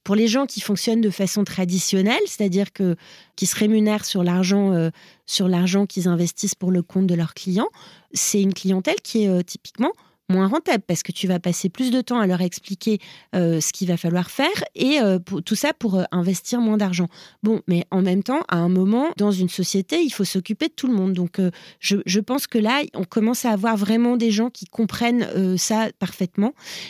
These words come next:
Et d'ailleurs, je, je voudrais dire qu'il y a quand même un truc qui est assez hallucinant, c'est que quand on parle des couples, effectivement, très spontanément, euh,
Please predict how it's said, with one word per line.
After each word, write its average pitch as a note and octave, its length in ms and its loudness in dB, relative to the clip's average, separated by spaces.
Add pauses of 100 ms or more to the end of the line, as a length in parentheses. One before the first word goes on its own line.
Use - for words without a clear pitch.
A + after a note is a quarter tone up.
(140)
Et A#3+ 140 2
d'ailleurs, B3 400 2
je, G3 160 -2
je F3 160 2
voudrais F#3 340 2
dire C4 240 -2
qu'il - 140 -4
y E3 40 2
a E3 40 -4
quand - 140 -2
même G3+ 180 2
un F3+ 80 2
truc - 260 -6
qui D#3+ 140 -4
est D3+ 40 0
assez D#3 200 -4
hallucinant, D#3+ 500 0
c'est A3+ 180 0
que F3 240 -2 (340)
quand C4+ 220 -2
on A#3 120 0
parle G#3 240 0
des G3 120 2
couples, G#3+ 440 -4
effectivement, F#3+ 720 0
très G3 160 -2
spontanément, F#3 760 0
euh, E3 100 0